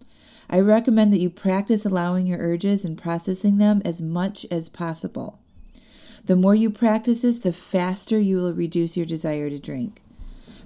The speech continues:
Practice not drinking when you go out for dinner on a Friday or you go out with your friends.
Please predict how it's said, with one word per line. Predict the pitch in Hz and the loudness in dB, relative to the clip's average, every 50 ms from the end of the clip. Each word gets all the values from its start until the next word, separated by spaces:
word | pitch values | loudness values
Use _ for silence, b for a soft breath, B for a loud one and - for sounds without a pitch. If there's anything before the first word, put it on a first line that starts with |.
| B | B
Practice | - 208 190 190 208 208 240 226 214 - | 0 2 4 4 4 4 2 2 2 2
not | 220 226 226 240 233 - | 2 4 4 4 2 2
drinking | 185 - 196 165 156 156 - - - - - - | 0 -2 -2 -4 -4 -6 -8 -8 -8 -10 -8 -6
when | 180 170 | -4 -4
you | 170 165 | -2 -2
go | 160 - 170 | -2 0 0
out | 160 156 - - | 0 0 0 -2
for | 170 | -4
dinner | 156 156 160 151 151 147 | -4 -4 -6 -6 -6 -8
on | 147 143 139 143 | -10 -10 -10 -12
a | |
Friday | 143 - 147 143 135 127 - 120 - - B B B B B | -12 -10 -10 -8 -8 -8 -8 -8 -10 -12 B B B B B
or | - 165 | 2 4
you | 165 165 | 4 4
go | 165 165 | 4 2
out | 160 156 - | 0 -2 -2
with | 147 - | -4 -4
your | 156 147 | -6 -6
friends. | 147 - 165 143 127 107 76 - - - | -6 -8 -8 -6 -6 -8 -8 -10 -14 -18